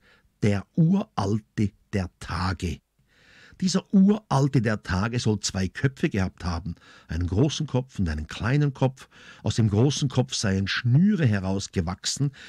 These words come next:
die unten in den kleinen Kopf wieder hineingewachsen seien. Im Bauch habe es geleuchtet. Der Uralte der Tage habe zwei Hoden gehabt, einen Penis,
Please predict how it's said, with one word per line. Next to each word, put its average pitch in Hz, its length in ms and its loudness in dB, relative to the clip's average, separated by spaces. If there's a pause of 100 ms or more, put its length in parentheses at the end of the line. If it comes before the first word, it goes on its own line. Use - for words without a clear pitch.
(160)
die 104 100 0
unten 151 280 2
in 135 60 4
den 123 140 0
kleinen 117 340 0
Kopf - 280 -4
wieder 147 120 0
hineingewachsen 139 800 2
seien. 85 400 -2 (380)
Im 120 140 4
Bauch 190 360 0
habe 143 200 0
es 143 200 0
geleuchtet. - 800 0 (320)
Der 131 200 -2
Uralte 143 680 2
der 120 160 -2
Tage 143 460 0
habe 95 180 -2
zwei 95 280 -2
Hoden 185 320 0
gehabt, 135 360 0
einen 90 220 -2
Penis, 165 580 0